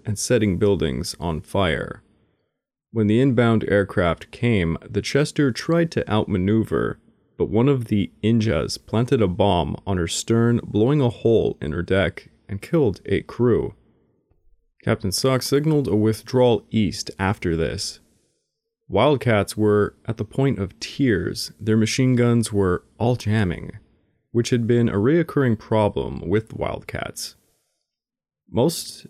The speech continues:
then had to make their escape, back ridden with bullet holes. Despite being hit up, the Wildcat armor proved formidable.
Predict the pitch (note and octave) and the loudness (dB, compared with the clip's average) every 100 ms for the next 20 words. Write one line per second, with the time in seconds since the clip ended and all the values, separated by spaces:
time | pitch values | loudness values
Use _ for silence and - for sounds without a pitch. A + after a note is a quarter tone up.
0 | - G#2 A#2+ B2 A2+ G#2+ G2+ G2+ F#2+ F2 | -6 0 2 2 2 2 0 0 -2 -2
1 | E2 - - G#2 C#2+ - - - G#2+ G#2 | -2 -4 -4 -2 -2 -8 -20 -20 -6 -2
2 | G#2 - G2 C3+ E3 E3 A2 - F#2+ G2+ | 0 -2 -2 0 2 2 0 -2 0 2
3 | G2+ - E2 C#2 - - - _ _ _ | 2 -2 -6 -6 -8 -14 -20 _ _ _
4 | _ _ _ _ _ _ _ - - - | _ _ _ _ _ _ _ -10 -6 0
5 | G#2+ G#2+ G2 G2+ G2 F2+ F2 G#2+ F#2+ A#2 | 2 2 0 -2 0 -2 -2 0 2 2
6 | C3+ - - - E2+ F#2 A#2 C3+ - B2+ | 0 -4 -20 -8 -2 2 2 2 0 0
7 | A2+ C3 C#3 D3 C#3 - - D3 F#3 F3+ | 2 2 2 2 0 -4 -2 0 0 -2
8 | - - B2 D3 C3 F2+ B1 | -6 0 2 2 2 0 -2